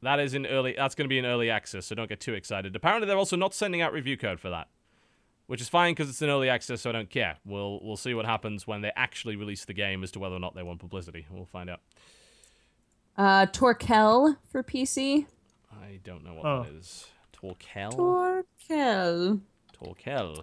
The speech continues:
Speaker 1: Uh, it appears
Speaker 3: Racing game.
Speaker 1: Is it?
Speaker 2: Mm.
Speaker 3: I don't know.
Speaker 1: Uh, no.
Speaker 3: Torque is in the name, so
Speaker 1: It
Speaker 3: I
Speaker 1: appears
Speaker 3: assume.
Speaker 1: to be a very basic sort of almo-, it, it's like a puzzle
Speaker 2: Oh, it's a
Speaker 1: platformer
Speaker 2: very
Speaker 1: thing.
Speaker 2: minimalist,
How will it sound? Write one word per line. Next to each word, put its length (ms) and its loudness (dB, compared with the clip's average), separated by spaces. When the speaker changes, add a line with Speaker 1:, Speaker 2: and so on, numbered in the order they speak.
Speaker 1:
Uh, 60 -10
it 120 -6
appears 300 2
Speaker 3:
Racing 120 -6
game. 240 0
Speaker 1:
Is 120 -10
it? 80 -14
Speaker 2:
Mm. 320 -4
Speaker 3:
I 40 0
don't 100 2
know. 180 -2
Speaker 1:
Uh, 200 -6
no. 140 -8
Speaker 3:
Torque 380 6
is 100 4
in 100 4
the 60 0
name, 260 2
so 160 0
Speaker 1:
It 40 8
Speaker 3:
I 60 8
Speaker 1:
appears 220 2
Speaker 3:
assume. 120 0
Speaker 1:
to 40 -8
be 160 2
a 100 4
very 280 2
basic 500 -2
sort 300 -4
of 280 -4
almo-, 320 -2
it, 240 -6
it's 320 -6
like 240 0
a 80 -2
puzzle 320 -6
Speaker 2:
Oh, 40 2
it's 60 -4
a 40 -2
Speaker 1:
platformer 120 -2
Speaker 2:
very 220 2
Speaker 1:
thing. 80 2
Speaker 2:
minimalist, 720 2